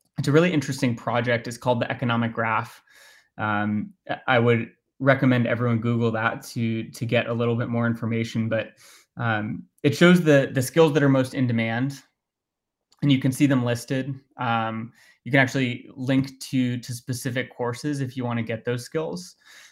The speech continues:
Um, interestingly enough, a, a lot of those skills are soft skills. I think um, the, the conventional knowledge is those would always be technical skills, right? Like,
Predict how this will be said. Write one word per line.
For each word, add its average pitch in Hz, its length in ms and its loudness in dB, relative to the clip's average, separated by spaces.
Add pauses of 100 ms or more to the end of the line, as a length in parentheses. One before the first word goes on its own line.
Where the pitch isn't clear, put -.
(140)
Um, 120 480 0 (440)
interestingly 175 520 0
enough, 131 340 0
a, 120 200 -8
a 135 40 0
lot 135 220 2
of 196 100 -2
those 156 200 -2
skills 127 480 -2
are 123 160 -2
soft 120 420 -4
skills. - 500 -12 (640)
I 131 80 2
think 139 380 0 (320)
um, 120 580 -2
the, 120 640 -2 (160)
the 139 120 -2
conventional 143 560 0
knowledge 127 420 -2
is 117 160 -6
those 127 320 -4
would 127 100 -2
always 123 300 0
be 117 180 -6
technical 127 520 -4
skills, 160 440 -8
right? 123 220 -2
Like, 117 200 -6